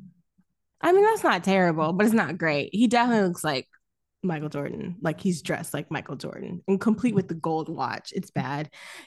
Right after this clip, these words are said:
You know what? It was just a hard time. I, everybody needs to get a tailor. I don't know what else to tell you niggas. <laughs> It's bad. But yes, the, the, the, the draft suit we strayed. The draft suit is really ugly, um, and white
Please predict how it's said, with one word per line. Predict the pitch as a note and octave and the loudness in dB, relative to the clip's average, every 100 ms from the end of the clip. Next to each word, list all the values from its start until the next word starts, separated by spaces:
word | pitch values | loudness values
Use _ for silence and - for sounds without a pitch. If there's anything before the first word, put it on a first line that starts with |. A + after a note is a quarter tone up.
| - | 2
You | G4 | 6
know | G#4 G4+ | 8 8
what? | F#4+ F#4+ F#4 C4+ | 6 6 4 4
It | D4+ | 2
was | D4+ | 4
just | C4 | 2
a | B3 | 2
hard | C#4 C#4+ C4+ | 4 4 4
time. | C#4+ B3+ B3+ B3+ - | 4 6 6 4 4
I, | G#3+ A3+ A3+ A3+ A3+ G3+ | 4 6 4 4 4 4
everybody | A#3 C4 B3+ | 4 4 4
needs | B3+ A3 | 4 2
to | |
get | G#3+ G3+ | 2 2
a | |
tailor. | A3+ A3 A3 G#3 G#3 - | 4 4 4 4 2 2
I | G#3 | 2
don't | G#3+ | 4
know | G#3 | 4
what | F#3+ | 4
else | F#3 F3+ | 0 0
to | |
tell | - E3+ | -4 -2
you | E3 | -2
niggas. | D#3 - - | -6 -14 0
<laughs> | F4 E5+ D#5 C6+ C6+ - - - A4+ - - - | 0 2 -2 -4 -6 -2 0 0 -2 -6 -10 0
It's | D4 B3+ | 2 2
bad. | A3+ G#3 F#3+ G3+ | 2 4 4 2
But | D4+ | 2
yes, | D4 A#3 G#3+ | 2 2 0
the, | C4 | 0
the, | A3 G#3+ | 2 0
the, | A#3+ A#3 A#3+ G3+ | 2 2 0 0
the | A#3 | 2
draft | B3+ D4 D#4 D4+ - | 4 6 4 2 0
suit | D#4 C#4 C4 - _ _ _ | 0 2 0 -6 _ _ _
we | A#3 | -2
strayed. | A3+ - G#3 F#3+ F#3 - - - | 0 0 2 2 0 -6 -20 -4
The | B3 | 0
draft | G#3+ A#3+ B3 B3+ | 2 4 4 2
suit | - - B3 | -2 0 2
is | G#3 G#3+ | 2 2
really | G#3+ G3 - | 2 2 0
ugly, | G#3+ G3+ G3+ G3+ G3 G3 G#3 _ | -2 0 2 2 0 -2 -10 _
um, | G3 | 0
and | G3 F#3+ F#3 F3 F#3+ F#3 | 2 2 0 0 0 2
white | E3+ E3+ D#3+ | 0 0 -2